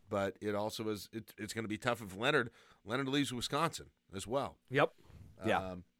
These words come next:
Speaker 1: and now Arizona State has their coach, so those two
Speaker 2: Yeah,
Speaker 1: guys can't
Speaker 2: he's
Speaker 1: go
Speaker 2: like,
Speaker 1: for
Speaker 2: "Dude,
Speaker 1: that
Speaker 2: he's
Speaker 1: one.
Speaker 2: younger than me. He's thirty-two
Speaker 1: He's
Speaker 2: years old."
Speaker 1: shocking. He's thirteen years, fourteen years younger than me. Thirteen years younger than me.
Speaker 2: Yeah, it's
Speaker 1: That's
Speaker 2: crazy.
Speaker 1: insane.
Speaker 2: Yeah, that
Speaker 1: That
Speaker 2: dude's
Speaker 1: is
Speaker 2: super young.
Speaker 1: crazy.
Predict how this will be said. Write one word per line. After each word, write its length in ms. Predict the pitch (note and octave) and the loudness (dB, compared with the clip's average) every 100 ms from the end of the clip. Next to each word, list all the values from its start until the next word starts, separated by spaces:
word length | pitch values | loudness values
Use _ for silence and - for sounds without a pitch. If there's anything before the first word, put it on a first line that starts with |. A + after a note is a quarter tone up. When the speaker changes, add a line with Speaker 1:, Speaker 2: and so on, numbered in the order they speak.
| - | 2
Speaker 1:
and 120 | D#3 D3 | 2 4
now 180 | D3+ C#3+ | 0 4
Arizona 380 | C#3+ C#3 D3 | 4 4 2
State 280 | C3 - E3+ | 0 2 2
has 140 | C3 A2 | 0 0
their 120 | C#3+ | 0
coach, 400 | - A#2 A#2+ - | 2 2 2 0
so 380 | B2 A#2 A2+ A2+ | 2 4 4 2
those 440 | G#2 A2+ G#2+ B2 - | -4 -8 -2 -2 10
two 100 | F3 | 12
Speaker 2:
Yeah, 140 | G3 | 12
Speaker 1:
guys 80 | C3 | 12
can't 100 | D3 | 6
Speaker 2:
he's 120 | A3 | 12
Speaker 1:
go 60 | A#3+ | 12
Speaker 2:
like, 100 | - | 12
Speaker 1:
for 100 | C#3 | 12
Speaker 2:
"Dude, 140 | D#4+ | 12
Speaker 1:
that 40 | A3 | 12
Speaker 2:
he's 100 | C3+ | 12
Speaker 1:
one. 80 | A#3 | 12
Speaker 2:
younger 200 | C#4+ C#4+ | 12 12
than 160 | C#4 | 8
me. 120 | D4 | 8
He's 160 | C4+ - | 8 8
thirty-two 520 | - D4+ D4+ A3+ D#4 | 12 12 12 12 12
Speaker 1:
He's 60 | D4 | 12
Speaker 2:
years 200 | D#4+ C4+ | 12 12
old." 100 | D#4+ | 12
Speaker 1:
shocking. 380 | F4+ E4+ - - - | 12 12 12 4 0
He's 140 | D4+ | 2
thirteen 480 | - G4+ G4+ F#4+ F#4 | 4 8 8 8 6
years, 220 | F4 F4+ | 8 8
fourteen 420 | - C4 F4 E4 E4 | 6 2 4 4 4
years 220 | E4 A#3 | 4 6
younger 260 | D#4+ F4 | 6 6
than 80 | B3+ | 2
me. 120 | F3+ | 2
Thirteen 380 | - C#4 - B3+ | 4 4 4 2
years 200 | G3 C#3 | 4 4
younger 220 | C#3+ C3 | 4 2
than 160 | A#2 A2 | 0 -2
me. 200 | F#2 C2+ _ | -6 -10 _
Speaker 2:
Yeah, 140 | G#2+ G2 | 0 2
it's 100 | - | 2
Speaker 1:
That's 120 | - | 4
Speaker 2:
crazy. 300 | G#2+ A#2 - | 6 6 4
Speaker 1:
insane. 840 | D3+ - E3 F#3+ C#4+ C#4 D#3+ E2 C#2+ E2 _ - | 0 -2 0 0 2 2 0 -4 -12 -20 _ -2
Speaker 2:
Yeah, 320 | C3 B2+ F#2 - | 4 6 4 2
that 60 | B2+ | 6
Speaker 1:
That 180 | E3 | 6
Speaker 2:
dude's 120 | F3+ A#2 | 6 4
Speaker 1:
is 40 | |
Speaker 2:
super 200 | C#3 G#2 | 0 2
young. 140 | F#2+ | 4
Speaker 1:
crazy. 460 | A#2+ D#3+ D3+ D#2 - | 6 6 4 -4 -16